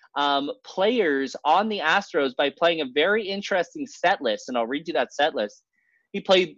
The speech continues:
Lion Eyes by the Eagles. He played The Sign by Ace of Base, Banging on the Trash Can by apparently just some guy named Doug,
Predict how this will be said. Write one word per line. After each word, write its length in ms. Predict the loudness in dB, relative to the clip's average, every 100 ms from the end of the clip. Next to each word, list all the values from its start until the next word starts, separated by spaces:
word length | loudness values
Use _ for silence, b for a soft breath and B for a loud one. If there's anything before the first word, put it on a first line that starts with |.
| -12
Lion 460 | 0 4 4 4
Eyes 420 | 4 4 2 -2 -4
by 220 | -2 -2
the 100 | -4
Eagles. 540 | -6 -4 -2 -2 -4
He 100 | -10
played 340 | -2 0 0 0
The 120 | -4
Sign 560 | 0 2 4 2 -2 0
by 140 | 0
Ace 280 | 2 -2 -6
of 120 | -4
Base, 360 | 0 0 -2 -6
Banging 360 | 2 2 2
on 140 | 0 2
the 100 | 0
Trash 360 | 2 2 2
Can 360 | 0 -2 -2 -2
by 420 | 0 2 2 0 -8 _ _ _ -8
apparently 460 | -6 0 -2 -2 -4
just 220 | -4 -2
some 180 | -2 2
guy 180 | 2
named 300 | 2 -2 -4
Doug, 360 | 0 2 2 0